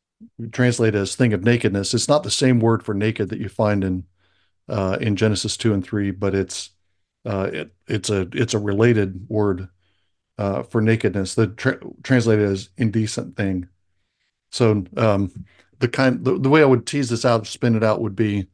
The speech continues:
there's, uh, you're guarding the camp from some kind of serpent intrusion.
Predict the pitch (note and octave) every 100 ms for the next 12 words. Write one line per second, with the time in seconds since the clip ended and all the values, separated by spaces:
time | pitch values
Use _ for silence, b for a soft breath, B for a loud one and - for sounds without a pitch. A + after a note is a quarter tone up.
0 | _ _ - A2+ G2+ - G#2 G2 F#2+ -
1 | _ _ _ - A#2+ C#3 C#3+ A#2+ A2+ A#2+
2 | A2+ A2 - A#2 - G2 F#2 A#2+ - -
3 | - C3+ C3 A#2 F#2+ - - _ _ _
4 | _ - A2+ - B2 A2+ G2 G2+